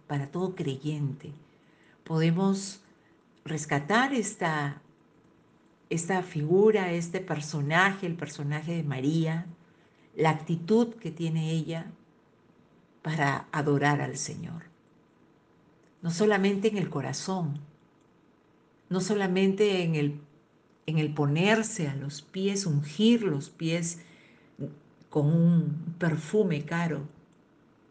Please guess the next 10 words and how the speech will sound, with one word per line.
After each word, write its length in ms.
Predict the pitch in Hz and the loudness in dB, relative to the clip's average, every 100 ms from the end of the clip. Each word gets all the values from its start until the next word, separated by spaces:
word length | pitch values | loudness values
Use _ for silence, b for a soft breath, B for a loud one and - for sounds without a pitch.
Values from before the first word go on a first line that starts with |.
| _ | _
los 180 | 156 151 | -6 -6
pies 340 | - 170 170 | -2 2 2
de 100 | 170 | 2
Jesús, 600 | 160 143 - 175 170 - - _ _ _ _ b b b | 0 -4 -4 -6 -6 -10 -20 _ _ _ _ b b b
sino 320 | - 170 185 | -8 -2 2
luego 260 | 196 208 220 | 2 4 2
secándoselos 1080 | 220 175 - 196 208 180 160 160 143 156 - | 2 -4 -4 -4 -2 -4 -4 -4 -4 -6 -8
con 200 | 151 147 | -6 -6
sus 180 | - | -8
cabellos, 840 | - 151 143 175 175 151 156 - | -8 -4 0 0 -2 -4 -8 -14